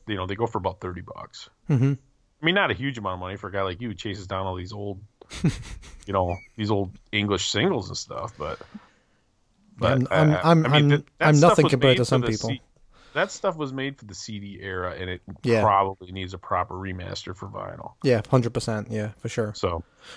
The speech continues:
Speaker 2: But a lot of the bootlegs I'm talking about was stuff that, like, back then when it first started, that was stuff that wasn't even available. Like, you couldn't get any Susie and
Speaker 1: Yeah,
Speaker 2: the Banshees
Speaker 1: like,
Speaker 2: stuff.
Speaker 1: yeah.
Speaker 2: So the bootleg was the only thing you could get, and it was a
Speaker 1: Yeah.
Speaker 2: really big fucking deal.
Speaker 1: So you,
Speaker 2: you know,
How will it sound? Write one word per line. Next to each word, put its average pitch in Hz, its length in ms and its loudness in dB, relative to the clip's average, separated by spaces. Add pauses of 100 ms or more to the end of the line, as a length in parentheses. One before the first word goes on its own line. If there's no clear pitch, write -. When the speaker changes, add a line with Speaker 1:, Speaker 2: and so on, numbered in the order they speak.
Speaker 2:
But 165 120 8
a 175 40 10
lot 202 80 8
of 202 60 6
the 175 80 2
bootlegs 147 360 6
I'm 127 160 6
talking 127 300 2
about 123 240 0
was 123 140 -4
stuff - 300 0
that, - 80 -2
like, 127 200 0
back 120 200 2
then 127 400 2
when 139 120 2
it 117 140 -2
first 117 320 0
started, 139 460 0
that 123 120 0
was 135 100 0
stuff 139 220 0
that 123 100 2
wasn't 131 280 4
even 117 180 2
available. 113 320 2
Like, 135 100 2
you 135 100 -2
couldn't 139 280 4
get 143 180 2
any 120 140 0
Susie 113 220 -2
and 113 100 -2
Speaker 1:
Yeah, 107 60 0
Speaker 2:
the 104 100 -2
Banshees 110 300 -2
Speaker 1:
like, 117 100 4
Speaker 2:
stuff. 107 300 -2
Speaker 1:
yeah. 87 100 -2
Speaker 2:
So 117 80 2
the 143 80 8
bootleg 139 420 4
was 127 140 2
the - 160 2
only 127 400 6
thing 120 240 0
you 120 100 0
could 107 140 -8
get, 120 200 0
and 117 100 -2
it 113 40 -2
was 123 120 -2
a 110 100 -2
Speaker 1:
Yeah. 110 160 -4
Speaker 2:
really 110 320 2
big 104 220 -6
fucking 110 260 -2
deal. 110 140 -2
Speaker 1:
So - 60 4
you, - 160 2
Speaker 2:
you 127 40 2
know, 117 80 2